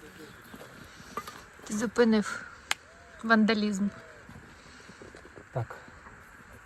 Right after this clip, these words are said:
Speaker 2: Що, давай от тут сніми, а я щас туди водички налью, і воно буде. В общем, уклон зробив, е, десь, е, два з половиною сантиметра на метр.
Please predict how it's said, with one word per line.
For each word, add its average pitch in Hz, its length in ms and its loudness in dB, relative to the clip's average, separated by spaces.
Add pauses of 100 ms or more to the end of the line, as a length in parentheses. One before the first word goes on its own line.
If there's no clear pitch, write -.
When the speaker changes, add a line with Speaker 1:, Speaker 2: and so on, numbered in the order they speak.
(4000)
Speaker 2:
Що, 156 160 2
давай 160 360 2 (1700)
от 151 160 2 (200)
тут 139 220 -4 (100)
сніми, 185 280 0
а 175 60 6
я 151 80 8
щас 151 160 0
туди 147 140 2
водички 135 380 0
налью, 147 320 0
і 139 140 -2
воно 135 260 -2
буде. 127 380 -4 (920)
В - 40 -8
общем, 165 220 2
уклон 180 280 6
зробив, 143 380 4 (120)
е, 135 160 -2 (160)
десь, 135 340 0
е, 127 100 -2
два 135 220 6
з - 60 -2
половиною 139 420 4
сантиметра 131 460 0
на 123 100 0
метр. 113 260 0